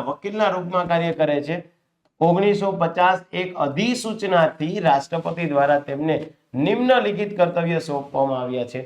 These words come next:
પેપર સેટરને ખબર પડી ગઈ કે ઓગણીસો ને પચાસમાં જે છે એમને નિમ્નલિખિત કાર્યો આપવામાં આવ્યા છે. સુપ્રીમ કોર્ટ કે હાઈકોર્ટમાં ભારત સરકાર વતી ઉપસ્થિત રહી શકે.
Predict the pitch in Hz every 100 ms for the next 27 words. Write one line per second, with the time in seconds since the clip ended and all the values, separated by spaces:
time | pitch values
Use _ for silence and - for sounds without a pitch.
0 | - _ _ _ _ 131 - - _ _
1 | _ - - 233 247 247 247 254 220 233
2 | 233 233 233 233 202 208 233 233 226 233
3 | 196 233 240 233 233 190 190 196 180 156
4 | - 185 214 190 160 196 226 214 180 165
5 | 160 131 131 170 196 - _ 139 175 170
6 | 160 165 156 160 - _ _ _ _ -
7 | - 220 220 254 277 226 247 254 254 -
8 | 233 214 156 - 120 151 208 208 233 233
9 | 226 220 151 160 185 202 185 175 185 170
10 | 160 160 170 151 165 - 147 165 175 190
11 | 190 185 185 180 170 170 -